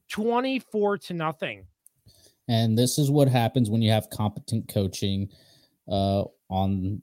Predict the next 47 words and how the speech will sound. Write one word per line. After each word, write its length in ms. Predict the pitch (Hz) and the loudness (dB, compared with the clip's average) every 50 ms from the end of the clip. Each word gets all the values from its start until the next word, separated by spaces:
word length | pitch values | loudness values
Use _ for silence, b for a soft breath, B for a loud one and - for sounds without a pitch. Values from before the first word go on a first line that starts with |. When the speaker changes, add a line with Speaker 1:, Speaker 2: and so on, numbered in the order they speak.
| _ - | _ -6
Speaker 2:
you, 180 | 98 101 101 | -4 -2 -2
you 160 | 80 101 101 104 | 0 0 0 2
know, 80 | 101 | 2
with 140 | 95 98 95 | 0 0 -2
this 160 | 101 92 - | -4 -4 -2
very 240 | - 110 - 104 104 | 0 2 2 2 2
young 180 | 104 107 104 101 | 2 2 0 2
team. 260 | - 139 139 113 104 | 4 4 4 4 4
I 40 | 95 | 2
mean, 180 | 98 98 98 | 0 -2 -2
Trevor 240 | - - 117 98 107 | 0 0 0 2 2
Lawrence 320 | 101 107 107 110 104 104 | 2 4 4 2 2 2
has 160 | - 104 92 95 | 0 -4 -2 0
really 240 | 104 107 104 107 | 2 2 4 2
looked 320 | 101 101 104 101 _ _ - | 2 0 -2 -4 _ _ -2
good, 340 | 104 101 107 117 120 135 135 - - _ _ - 98 | 0 2 2 2 2 0 0 -4 -8 _ _ -8 -4
um, 460 | 101 101 98 101 101 98 98 98 - - | -2 0 0 0 0 0 -2 -4 -4 -6
the 60 | 104 | -6
past 300 | - 110 104 101 - - | -2 -2 -2 -2 -2 -2
two 160 | - 120 98 | -2 -2 0
weeks, 400 | 95 101 113 131 135 - - - - _ _ _ - | 2 2 0 0 0 -4 -10 -12 -14 _ _ _ -4
and, 400 | 101 98 98 98 95 95 92 - - | -2 -2 0 0 -2 -2 -4 -6 -4
uh, 280 | 101 98 98 98 92 | -4 -2 -2 -2 -2
for 160 | - - 110 | -2 -2 0
them 200 | 98 104 107 107 - | 2 2 2 2 0
to 120 | - 107 | -2 -4
completely 460 | - - 98 - 113 120 117 110 110 | -4 -4 -2 0 2 2 2 2 0
demolish 640 | 95 92 104 92 92 104 104 117 120 113 104 - - | -2 -2 -2 0 2 4 4 4 4 4 2 0 -2
the, 260 | - - 101 95 101 - b b b b b b b b b b - | -6 -4 -4 -4 -4 -6 b b b b b b b b b b 2
the 80 | 127 | 4
Colts, 340 | 123 - 175 165 139 - - | 8 10 10 10 10 8 6
which 220 | 151 131 - - | 4 4 4 8
they 120 | - 202 208 | 8 8 10
do 180 | 175 208 190 | 10 10 10
normally, 560 | 160 143 135 123 131 156 165 156 120 110 101 104 | 12 12 12 10 10 10 10 8 8 6 6 4
it 100 | 101 - | 2 2
feels 220 | 120 110 104 92 | 4 4 4 4
like 120 | 104 101 95 | 2 2 0
every 140 | 101 101 101 | 0 0 -2
time 200 | - 110 104 101 | 0 0 0 0
they 100 | 101 95 | 0 -2
could, 180 | - 117 98 | -2 -4 -4
the 80 | 95 101 | -4 -4
Colts 280 | - - 120 110 - | -2 0 0 0 0
come 160 | - 113 107 101 | -2 -2 0 0
to 80 | 92 | 0
Jacksonville. 720 | 87 101 95 104 117 - - 107 92 95 95 92 95 95 | 0 -2 -2 -2 -2 -2 -2 -4 -2 0 0 0 -2 -2